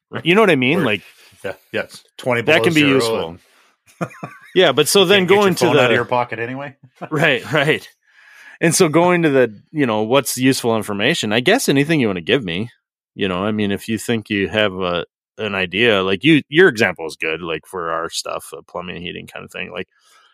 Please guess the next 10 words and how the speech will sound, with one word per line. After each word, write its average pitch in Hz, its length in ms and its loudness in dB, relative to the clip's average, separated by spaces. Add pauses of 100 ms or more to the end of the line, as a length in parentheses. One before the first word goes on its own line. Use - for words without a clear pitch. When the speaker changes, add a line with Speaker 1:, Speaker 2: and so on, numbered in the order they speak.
(120)
Speaker 2:
hey, 117 400 4
it, 101 180 -6
it, 107 180 -4 (600)
it 90 120 -6
fails 131 380 4
on 107 220 2
ignition. 85 520 -6
Like, 85 180 -12
it, 87 140 -8
it, 101 180 -8